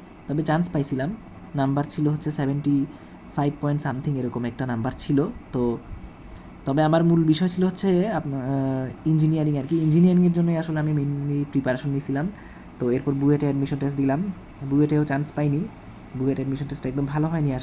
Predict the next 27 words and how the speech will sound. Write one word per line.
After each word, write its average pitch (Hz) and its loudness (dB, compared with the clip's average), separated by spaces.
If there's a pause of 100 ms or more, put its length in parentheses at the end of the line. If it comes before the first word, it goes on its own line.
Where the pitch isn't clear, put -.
কি, 139 -4
আসলে 135 -2
কোশ্চেন 123 -6 (120)
কঠিন 131 -4
হয়েছিল 135 -4
আর 110 -4 (140)
প্রিপারেশনও 127 -2
ভালো 135 -2
ছিল 135 -6
না। 123 -6 (640)
তারপর 135 2
হচ্ছে 147 -4
কুয়েটে 160 4
দিলাম, 147 4 (480)
কুয়েটে 143 4
ভালো 143 2
একটা 139 0 (240)
পজিশন 139 2
আসলো, 139 0
এইটি 135 0
ফোর 139 0 (160)
হয়েছিলাম। 143 0 (720)
তারপর 127 2
হচ্ছে 147 0
রুয়েটে 151 6
দিলাম, 147 6
রুয়েটেও 147 4